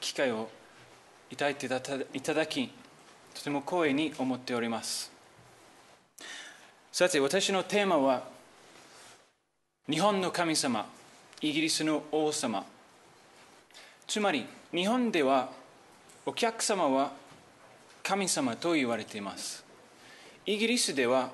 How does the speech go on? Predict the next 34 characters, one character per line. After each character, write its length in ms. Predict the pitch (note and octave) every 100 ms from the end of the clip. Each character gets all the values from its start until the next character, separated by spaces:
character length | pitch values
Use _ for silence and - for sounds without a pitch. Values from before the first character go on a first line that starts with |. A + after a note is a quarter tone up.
| -
お 100 | D3+
客 260 | D3+ G3 F#3+
様 220 | F#3 E3
は 240 | D3+ D#3 - - - - F3+
王 240 | G3+ G3
様 380 | - C#3 G#2+ - - -
と 120 | F3+
言 120 | D#3
わ 120 | C3
れ、 100 | B2 B2 - D3+
言 120 | D3
わ 80 | B2+
れ 80 |
て 140 | A#2+ A#2+
い 60 |
ま 160 | G#2+ G#2
す。 260 | - - - - - - - - -
私 320 | D3 F#3+ G3+
の 100 | G3
ス 140 | G3 -
ピ 140 | A3+
ー 40 |
チ 160 | A3 C#3
は 280 | A#2+ A#2+ A#2+ - -
顧 120 | E3
客 260 | F3+ E3+
サ 240 | E3+ G3+ F#3+
ー 40 |
ビ 120 | D3
ス 120 | B2 C4
に 120 | A#3+
つ 180 | - B2
い 80 |
て 340 | - D3+ D3